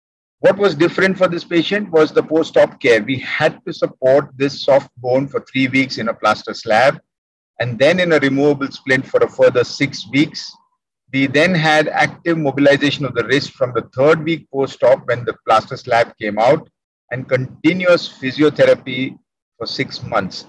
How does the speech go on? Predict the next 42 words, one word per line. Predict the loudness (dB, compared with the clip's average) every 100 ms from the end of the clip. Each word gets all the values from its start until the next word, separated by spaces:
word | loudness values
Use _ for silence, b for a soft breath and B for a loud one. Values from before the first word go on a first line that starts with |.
| -4
That's | 0 0 0
the | -2
most | 0 0 0 -2 -16 -20 -6
difficult | -6 -4 -6 -6 -8
period | -6 -4 -2 -2
because | -4 -2 -2
the | -4
patient | -10 -12 -12 -6
has | -4 -4
swelling, | -6 2 4 4 2 -2 -10 _ _ _
the | -20
fingers | _ -4 2 4 4 4
don't | 0 -2 -4
flex | -2 0 0 -2
fully, | 0 4 4 4 0 _ _ -10
they | -10
tend | -2 0 2 0
to |
go | 0 2
into | 2 0 0
an | 2
R | 4 4
S | 2 -2
D, | -4 -4 -2 0
they | 2
have | 4 2 0
shoulder | -10 -4 -2 -2
problems, | 2 2 2 2 -2 -4 -12 _ _ _ _ -10
and | -8 -2
that, | 0 0 -2 _
that | -2 -2
is | -2
something | -4 -8 -8 -6
that | -6
you | -8
have | -18 -10 -10 -10 -20
to |
be | -12 -10 -10 _ _ -14
actively | -14 _ -12 -8 -6 -6
involved | -6 0 0 0 -4 -16 _ _ -8
much | -4 -4 -6
more | -8 -6